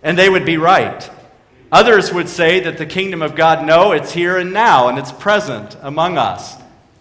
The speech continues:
They also would be right. You say, "Wait a minute, how can it be future and how can it be present?" Uh, it's both, because the kingdom of God is within us.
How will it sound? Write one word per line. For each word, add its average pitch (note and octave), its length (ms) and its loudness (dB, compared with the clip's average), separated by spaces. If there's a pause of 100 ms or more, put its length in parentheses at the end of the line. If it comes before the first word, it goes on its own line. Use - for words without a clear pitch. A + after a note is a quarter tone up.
(300)
They E3+ 220 2
also C#3 680 2
would C#3 200 -8
be D#3 120 -4
right. D3+ 380 -2
You D3+ 80 -8
say, F3+ 200 -4
"Wait A3 200 0
a G3 60 -4
minute, C3 200 -6
how F#3 180 4
can G3+ 160 -6
it D#3+ 60 -12
be D#3 120 -4
future F3+ 560 -6
and C#3+ 140 -6
how E3+ 160 2
can F3 160 -8
it D#3+ 80 -12
be D#3 100 -8
present?" D3 680 -8 (560)
Uh, C3+ 300 2
it's D3+ 240 -6
both, C#3 640 -6 (400)
because D#3+ 380 -2
the D3+ 100 -4
kingdom A3+ 420 -6
of D#3+ 220 -6
God D3+ 560 0
is D#3 160 -8
within D3+ 320 -8
us. - 540 -8